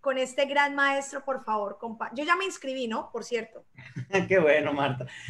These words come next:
Speaker 2: Bueno, acabo de abrir un grupo específico que lo vamos a ir llenando porque ya se han llenado varios grupos.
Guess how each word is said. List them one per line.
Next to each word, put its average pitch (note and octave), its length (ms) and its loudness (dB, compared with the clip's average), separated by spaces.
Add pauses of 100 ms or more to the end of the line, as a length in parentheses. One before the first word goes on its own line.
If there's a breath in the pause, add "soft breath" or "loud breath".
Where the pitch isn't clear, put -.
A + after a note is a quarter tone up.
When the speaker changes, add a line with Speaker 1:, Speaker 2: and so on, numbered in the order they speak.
(120 loud breath)
Speaker 2:
Bueno, E3+ 240 4
acabo F3 260 8
de G3+ 60 10
abrir F3 220 6
un F#3+ 120 6
grupo G3 280 8
específico F3+ 840 2 (180)
que D3+ 80 4
lo C#3+ 100 6
vamos D3+ 280 4
a F3 60 0
ir D#3+ 40 2
llenando E3 380 6
porque C#3+ 200 0
ya C#3 120 6
se E3 80 -2
han D#3+ 80 -2
llenado E3 340 4
varios D#3+ 340 4
grupos. C#3+ 520 2